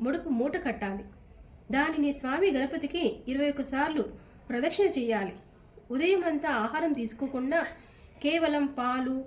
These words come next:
పళ్ళు మాత్రమే స్వీకరించాలి. ఆ పూటంతా మౌనంగా ఉండాలి. మనసులో గణపతి నామ స్మరణ చేస్తుండాలి. సూర్యాస్తమయం అయిన తర్వాత తలస్నానం చేసి దీపం వెలిగించి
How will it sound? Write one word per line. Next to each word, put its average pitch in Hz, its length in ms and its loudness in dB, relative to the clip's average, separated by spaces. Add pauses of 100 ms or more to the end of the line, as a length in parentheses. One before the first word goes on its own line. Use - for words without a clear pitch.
పళ్ళు 262 260 2
మాత్రమే 247 540 0
స్వీకరించాలి. 233 680 -2 (840)
ఆ 262 100 2
పూటంతా 359 540 2
మౌనంగా 294 520 2
ఉండాలి. 208 400 0 (320)
మనసులో 330 460 0
గణపతి 285 420 0
నామ 262 220 0
స్మరణ 240 340 -2
చేస్తుండాలి. 208 680 -2 (760)
సూర్యాస్తమయం 330 840 2 (200)
అయిన 294 260 0
తర్వాత 262 600 0 (460)
తలస్నానం 320 460 4
చేసి 247 360 0
దీపం 285 380 0
వెలిగించి 262 600 2